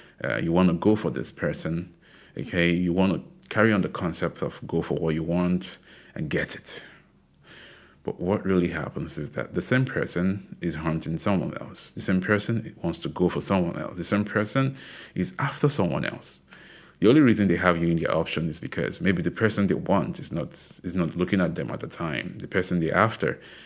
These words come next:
is not, have not seen them yet. Okay, I've not really spoken to them yet, or they've not started talking yet.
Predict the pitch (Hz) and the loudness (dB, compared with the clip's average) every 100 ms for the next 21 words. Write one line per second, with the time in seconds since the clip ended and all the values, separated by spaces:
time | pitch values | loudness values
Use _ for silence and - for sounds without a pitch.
0 | - - 82 82 82 - - - - 71 | -10 -2 0 0 -2 -10 -12 -14 -8 -4
1 | 92 90 - 117 110 - 52 50 - - | 0 4 6 6 6 2 -2 -4 -6 -8
2 | - - - - - _ - - 82 80 | -16 -20 -20 -20 -20 _ -8 0 0 2
3 | 73 82 - 85 87 92 98 104 107 - | -2 -2 0 2 0 0 2 4 2 2
4 | - 58 - - - 76 - 73 - 80 | -2 -4 -6 -6 -8 -8 -6 -6 -4 -6
5 | - 80 80 80 - - 110 - - - | -2 0 0 -2 -8 2 2 4 -4 -6
6 | - - | -8 -12